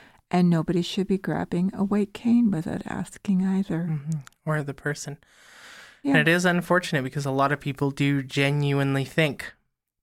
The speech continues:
Speaker 2: that they're helping. I, I heard of somebody who went, you know, confronted somebody who grabbed them, and apparently this person responded with, "Well, that's the last time I'll help a blind person again. Next time, I hope you do f-,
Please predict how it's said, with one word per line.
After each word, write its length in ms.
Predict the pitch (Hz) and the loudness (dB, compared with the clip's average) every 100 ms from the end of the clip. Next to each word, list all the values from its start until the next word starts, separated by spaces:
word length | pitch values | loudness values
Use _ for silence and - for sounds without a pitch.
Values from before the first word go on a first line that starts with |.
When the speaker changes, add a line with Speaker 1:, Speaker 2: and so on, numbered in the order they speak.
| _ - | _ -2
Speaker 2:
that 180 | 139 | -2
they're 220 | 127 127 127 | 2 2 2
helping. 460 | 139 135 131 127 | 0 0 -2 -2
I, 320 | 123 123 113 131 | -2 0 -2 -2
I 20 | |
heard 160 | 139 | -2
of 100 | 127 | -4
somebody 460 | - 135 123 123 127 | -6 -6 -4 -4 -4
who 640 | 127 139 123 123 123 117 - _ _ _ _ _ _ _ - _ _ _ _ - | -4 -2 0 0 0 -2 -8 _ _ _ _ _ _ _ -20 _ _ _ _ -4
went, 360 | 139 139 107 | 0 2 0
you 100 | 135 139 | 0 2
know, 320 | 127 127 147 _ _ _ _ - | 2 0 -4 _ _ _ _ -4
confronted 580 | 156 147 143 139 151 139 | 0 2 2 2 0 -2
somebody 500 | - 135 135 135 135 | 0 2 2 0 0
who 200 | 147 143 | -2 0
grabbed 400 | 143 127 127 135 | 2 4 2 0
them, 480 | 131 131 131 131 123 | -2 0 0 -2 -2
and 420 | 131 131 123 120 - _ _ _ _ - 139 | 0 0 0 -4 -10 _ _ _ _ -8 -6
apparently 460 | - 147 123 127 | 0 0 2 0
this 220 | 127 131 | 0 -2
person 340 | - 135 - 127 | -2 -2 -2 -4
responded 520 | 127 - 135 127 123 | -4 -2 0 0 0
with, 160 | 120 120 | -2 2
"Well, 220 | 160 147 | 4 4
that's 200 | 147 - | 2 2
the 80 | 139 | 2
last 280 | 143 135 - | 2 2 -2
time 180 | 135 | 0
I'll 160 | 135 160 | 2 2
help 240 | 151 127 | 0 -2
a 60 | 127 | -2
blind 260 | 127 127 127 | 0 0 0
person 300 | 135 - 131 | -2 -2 -4
again. 280 | 127 131 135 | 0 0 0
Next 240 | 147 - | 0 0
time, 280 | 156 131 127 | 0 2 2
I 100 | 131 | 2
hope 280 | 143 143 131 | 2 0 0
you 100 | 127 | 2
do 160 | 151 | 2
f-, 260 | 175 - | 0 -8